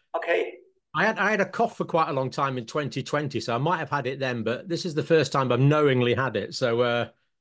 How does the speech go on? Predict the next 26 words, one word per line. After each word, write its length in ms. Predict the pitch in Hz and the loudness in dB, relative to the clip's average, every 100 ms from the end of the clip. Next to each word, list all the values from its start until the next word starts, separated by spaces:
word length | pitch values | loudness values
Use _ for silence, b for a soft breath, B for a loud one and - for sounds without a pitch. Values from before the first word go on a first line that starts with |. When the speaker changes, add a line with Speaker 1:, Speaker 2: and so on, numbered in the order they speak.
| _ _ _ - | _ _ _ -14
Speaker 2:
it's 160 | 151 | -4
really 220 | 208 254 226 | 0 2 2
quite 280 | 208 180 | 2 2
strange. 460 | - - 196 180 139 | 0 -2 0 2 2
I've, 200 | 147 131 | 0 0
I've 200 | 156 127 | -6 -2
been 180 | 175 156 | -2 -2
socially 480 | - 226 233 190 170 | -2 -2 0 0 0
mixing 460 | 160 165 - 151 | -2 -6 -4 -4
with 200 | 123 - | -4 -4
people, 400 | - 98 - 78 _ _ _ | -6 -6 -10 -20 _ _ _
you 120 | - 143 | -2 0
know, 180 | 101 98 - _ _ - | 0 -2 -12 _ _ -4
usual 540 | 127 135 120 117 107 | 2 4 4 2 0
things, 560 | - 113 101 95 - - B B B | 0 -2 -2 -6 -8 -10 B B B
Speaker 1:
Yeah. 80 | B - | B -4
Speaker 2:
you 60 | |
know, 140 | 139 117 | 0 0
quite 320 | 113 160 123 | 2 0 0
intensely, 560 | 117 - 135 123 113 120 | -2 -2 -2 -2 -2 0
not 180 | 151 | 0
taking 380 | 147 151 131 123 | 0 0 0 0
any 160 | 127 131 | 0 -2
precautions 640 | 113 - 120 113 - 95 | -4 -2 0 0 -4 -10
against, 520 | 95 104 95 - - | -6 -8 -8 -12 -4
uh, 440 | 110 98 95 95 | -2 0 -2 -6